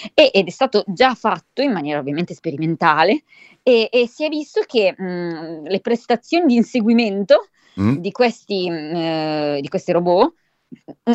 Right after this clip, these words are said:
Speaker 1: sono aumentate notevolmente seguendo la legge del pesce zebra e non l'algoritmo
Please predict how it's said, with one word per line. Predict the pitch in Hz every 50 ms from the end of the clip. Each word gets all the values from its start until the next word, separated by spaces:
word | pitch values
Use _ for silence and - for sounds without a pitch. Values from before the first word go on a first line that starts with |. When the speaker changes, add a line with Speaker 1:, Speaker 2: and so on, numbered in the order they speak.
| 233 240
Speaker 1:
sono | 233 - 320 349
aumentate | 381 392 277 240 233 262 254 359
notevolmente | 359 277 - 247 202 208 208 254 349 349 277 254 233
seguendo | - 226 190 247 240 214 202 208
la | 208 202
legge | 208 247 302 262 220 214 220
del | 202 202 190
pesce | _ 208 202 - 277 254 226
zebra | 214 214 208 208 269 277
e | 294
non | 262 208 185 220 247 233
l'algoritmo | 190 180 180 185 196 - 175 180 - 220 226 233 -